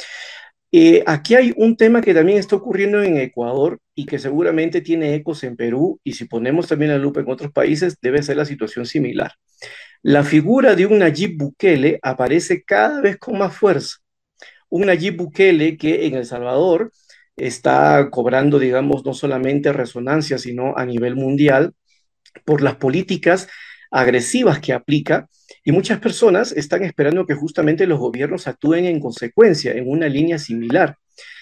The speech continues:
Antes de que apareciera toda esta situación crítica, Nayib Bukele justamente decía que el Ecuador se encontraba dentro de los países más,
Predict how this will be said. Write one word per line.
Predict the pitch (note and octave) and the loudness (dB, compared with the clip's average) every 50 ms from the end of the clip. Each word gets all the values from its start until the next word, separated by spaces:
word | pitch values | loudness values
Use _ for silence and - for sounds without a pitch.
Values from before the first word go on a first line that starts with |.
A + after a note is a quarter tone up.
| - - - _ _ | -20 -20 -20 _ _
Antes | - C4 D4 C#4+ D4 C4 | -2 0 0 2 2 2
de | G#3 F#3 | 2 4
que | D3 E3 | 4 4
apareciera | C#3+ D#3 C#3+ C3+ C#3 C#3 - G#3 G#3 G3 G3 | 4 4 2 2 2 0 2 2 2 2 0
toda | - F3+ F#3+ | 0 -2 -2
esta | F#3 - - | -2 -2 -6
situación | - - - C#3+ C#3 C#3+ D#3 F3 E3 | -6 -4 -6 -6 -4 -2 -2 -2 -2
crítica, | E3+ D#3+ E3 D#3 E3+ E3 - - - - | -2 -4 -4 -4 -6 -6 -2 -2 -2 0
Nayib | - C#3+ C3+ A#2+ A#2 E3 E3+ | -2 -4 -6 -4 -4 -4 -2
Bukele | D#3 D#3 D3 - E3 E3 E3 D#3+ | -2 -4 -4 -2 -2 -2 -2 -2
justamente | D#3 - D#3 D3 - D3 C#3+ C#3+ D3+ D3+ D#3+ | -4 -4 -8 -6 -2 0 0 0 0 0 -2
decía | C#3 C3+ C3 - - D3 D3 D3 | -4 -4 -6 -4 -4 -4 -4 -2
que | D#3 | -4
el | C3+ B2+ | -4 -4
Ecuador | A#2+ A#2+ - A#2 A#2 B2+ B2+ C#3 C#3 | -4 -4 -6 -4 -2 -2 -2 -4 -4
se | - - | -6 -8
encontraba | C#3 C#3+ - A#2+ A#2+ A#2+ C3 C3 C3+ C#3+ C#3 | -8 -6 -6 -8 -6 -2 -2 0 2 2 2
dentro | C3+ C3 C3+ C#3 C#3 C#3 D3 C#3+ | 2 2 -2 -2 -2 0 0 0
de | C#3 C3 | 2 0
los | C3+ C#3+ C#3+ | -2 -2 -4
países | - - B2 C3 C3+ C3+ - D#3+ D3 C3+ | -4 -6 -4 -4 -4 -4 -6 -6 -6 -6
más, | C3+ C#3 C#3 D3 E3+ F3 D#3+ - | -6 -2 0 0 0 -2 -2 -8